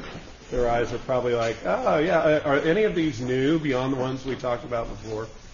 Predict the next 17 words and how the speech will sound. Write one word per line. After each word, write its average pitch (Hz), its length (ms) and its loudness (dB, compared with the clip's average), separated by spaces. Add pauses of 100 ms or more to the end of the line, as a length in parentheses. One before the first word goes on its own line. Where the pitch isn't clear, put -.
(380)
So, 123 480 2
um, 120 500 2 (680)
anyhow, 123 640 0
uh, 113 460 -2
but 123 260 2 (540)
if 131 240 -4
y'all 135 380 4
and, 120 180 0
and 120 400 -4 (160)
kids, 170 300 0
if 131 160 -6
you 139 100 -4
would 127 100 -2
like 123 260 0
to 117 340 0 (100)
use 127 260 -6
it, - 140 -4